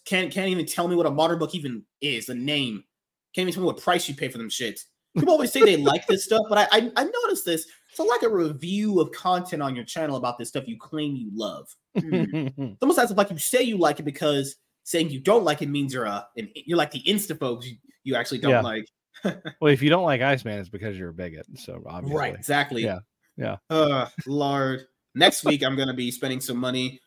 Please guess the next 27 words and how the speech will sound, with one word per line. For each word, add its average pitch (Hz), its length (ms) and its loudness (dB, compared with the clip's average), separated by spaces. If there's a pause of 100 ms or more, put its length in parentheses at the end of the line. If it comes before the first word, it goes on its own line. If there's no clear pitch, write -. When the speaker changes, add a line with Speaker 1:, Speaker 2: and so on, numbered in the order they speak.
(140)
Speaker 1:
on 131 100 -4
some 120 300 -6
th-, - 180 -16
three 175 140 4
other 170 220 8
titles. 175 440 2
There's 120 300 -6 (720)
Flash 185 260 4
number 147 180 2
one 160 240 4
coming 170 300 0
out, 165 420 6
which 135 200 -2
is, 123 340 -4 (580)
I 160 60 -4
think - 80 -8 (260)
Barry 165 300 4
Allen's 160 240 2
not 131 120 -2
around 139 300 0
again. 160 460 2
It's 135 160 -6
like, 110 280 -4
oh 143 200 -2
my 123 200 -4
God. 135 640 2
Speaker 2:
<laughs> 139 60 -2